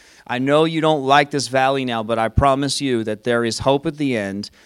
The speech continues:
I need you to get through this valley, and you can't go back."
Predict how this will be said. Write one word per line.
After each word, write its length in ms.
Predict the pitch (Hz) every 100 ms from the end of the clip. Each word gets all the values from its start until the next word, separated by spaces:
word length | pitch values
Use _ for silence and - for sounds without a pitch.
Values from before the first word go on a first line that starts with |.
| -
I 100 | 113
need 220 | 127 120
you 100 | 127
to 80 | 113
get 300 | 101 139 151
through 200 | - 151
this 160 | 147
valley, 560 | - 135 120 110 107 104 _ _ -
and 140 | 113
you 80 | 131
can't 300 | - 185 208
go 140 | 214
back." 540 | 175 190 160 - -